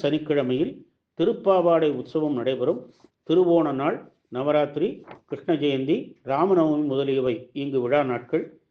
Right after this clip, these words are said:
அவரவர் ஜென்ம நட்சத்திர நாளில் பெருமாளுக்கும் தாயாருக்கும் திருமஞ்சனம் செய்து வழிபட்டு வெண் பூசணிக்காயை தானம் கொடுக்க விரைவில் நோய் குணமாகிவிடும். தாயாருக்கு வளையல் சாற்றி வழிபட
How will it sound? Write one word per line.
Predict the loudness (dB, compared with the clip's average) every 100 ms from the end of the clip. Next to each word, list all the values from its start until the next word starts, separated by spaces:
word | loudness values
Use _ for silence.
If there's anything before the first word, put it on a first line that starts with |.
| _ _
அவரவர் | -4 0 4 4 2 0
ஜென்ம | -2 -2 0
நட்சத்திர | 0 -2 -2 -2 -2
நாளில் | -2 -2 -2 -4 -16 _ _ _
பெருமாளுக்கும் | 2 4 4 4 2 -2 -4
தாயாருக்கும் | -2 0 2 0 -4 -8 -8 _ _ _ 8
திருமஞ்சனம் | 10 10 4 2 0
செய்து | -2 -2 -2 -2
வழிபட்டு | -2 -2 -2 -4 -4 -8 _ _ _
வெண் | 0 0 -2
பூசணிக்காயை | -2 -2 2 0 2 2 2 0 -2
தானம் | -2 0 -2 -2
கொடுக்க | -6 -2 -2 -4 -10 _ _
விரைவில் | 0 2 2 2 -2 -6
நோய் | -4 0 0
குணமாகிவிடும். | -2 -2 -2 -4 -4 -6 -6 -8 -16 _ _ _
தாயாருக்கு | 0 2 4 4 2 0 -4 -4 -10 _ _
வளையல் | -4 0 0 0 0
சாற்றி | 0 -2 -2
வழிபட | -4 -2 -2 -2 -2 -6